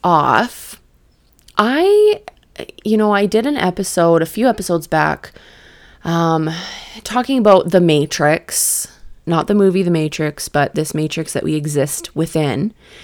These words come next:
And so you can go listen to that one if you haven't already, or if you're interested. Um, so as a quick rundown, we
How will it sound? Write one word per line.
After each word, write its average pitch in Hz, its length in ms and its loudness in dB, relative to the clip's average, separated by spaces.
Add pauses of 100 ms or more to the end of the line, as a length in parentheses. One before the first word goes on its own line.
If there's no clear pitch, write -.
(640)
And 170 340 2
so 175 100 -2
you 165 60 0
can 180 120 -2
go 190 140 4
listen 208 260 2
to 175 80 -2
that 151 140 2
one 156 100 -2
if 156 120 -4
you 160 80 -2
haven't 147 300 -2
already, 147 360 0
or 147 40 0
if - 100 -6
you're - 100 -2
interested. - 640 -4 (360)
Um, 151 320 0
so 175 540 6 (1000)
as 175 180 4
a 175 60 2
quick - 240 -8
rundown, 165 540 2
we 165 180 2